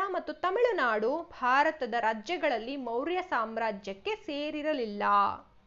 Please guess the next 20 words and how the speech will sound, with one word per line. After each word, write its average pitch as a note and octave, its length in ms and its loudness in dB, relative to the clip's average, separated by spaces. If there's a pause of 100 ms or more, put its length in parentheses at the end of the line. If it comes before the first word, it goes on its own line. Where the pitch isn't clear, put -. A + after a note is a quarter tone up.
(1400)
ಇಪ್ಪತ್ಮೂರನೆಯ G4+ 840 2
ಪ್ರಶ್ನೆ, A#3 560 -6 (280)
ನಂದರಾಜನೊಂದಿಗೆ F4+ 1200 4
ಚಂದ್ರಗುಪ್ತ F4 760 -4
ಮೌರ್ಯನ D#4 480 0
ಯುದ್ಧವನ್ನ D#4 640 0
ವಿವರಿಸುವಂತಹ B3+ 720 -2 (160)
ಕೃತಿಗಳು E4 480 2
ಅಂತ A#3 200 -4
ಹೇಳಿದ್ರೆ G#3 720 -4 (160)
ವಿಶಾಖದತ್ತನ A#3+ 840 0
ಮುದ್ರಾ G3+ 400 -2
ಮಂಜೂಷ, B3 520 -4 (320)
ಜೈನ C4 340 -2 (100)
ಕೃತಿ B3+ 300 -8
ಪರಿಶಿಷ್ಟ A3 520 -6
ಪರ್ವಾಣ, C#4 440 0 (400)
ಬೌದ್ಧ B3+ 300 4 (120)
ಕೃತಿ B3+ 280 -2
ಮಹಾವಂಶ, B3+ 680 0